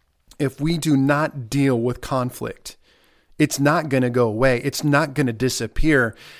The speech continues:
And it will just simply grow and grow and get bigger and bigger. So then finally, when we do have to deal with it, well, man, it could be bad because,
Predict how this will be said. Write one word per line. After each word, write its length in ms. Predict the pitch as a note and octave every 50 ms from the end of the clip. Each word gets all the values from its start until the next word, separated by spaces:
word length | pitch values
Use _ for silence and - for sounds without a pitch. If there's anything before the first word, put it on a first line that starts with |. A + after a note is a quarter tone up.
| - - _ _ _ -
And 220 | - C3+ C3 C3 B2
it 180 | D3+ D3 D#3 D3
will 140 | C#3 C3
just 320 | A#2+ A2+ - C#3+ C#3 - -
simply 280 | - C3 A#2+ - A#2
grow 500 | G#2+ G#2 - A#2 B2 B2 B2 C3 C#3 C#3+ -
and 200 | B2 B2 A#2 G#2+
grow 340 | G#2+ A#2+ B2 A#2+ B2 B2+ B2+
and 140 | - A#2 G#2+
get 240 | A#2+ A2 A2 - -
bigger 320 | C3 B2+ B2 B2+ C3 B2+
and 280 | - - A#2 A2 G#2+ G#2
bigger. 300 | B2+ B2 B2+ A#2+ C3 A#2+
So 220 | - - C3 A#2+
then 280 | A2+ A#2+ A2+ A2+ G#2+ - - - - - _ -
finally, 340 | C#3 C#3+ D3+ D3 D3 C3+
when 220 | C3 C3 C3 B2+ B2
we 100 | A#2+ A2+
do 420 | A2 G#2+ G#2+ C3+ D3+ D#3+ F3 F3+
have 260 | E3+ D#3 F3+ F3 -
to 100 | - F3
deal 240 | D3+ C#3 E3 E3 F3
with 140 | F3 E3+ -
it, 360 | F#3 F3+ F#3 F3 - - - - - - _ -
well, 80 | A#2+
man, 220 | A#2+ C3 C3+ C3 B2
it 100 | B2 -
could 140 | - C3+
be 100 | B2 B2
bad 340 | A#2+ A2 B2 B2+ C#3 C#3+ B2+
because, 400 | A2+ - - B2 A#2+ A#2 - -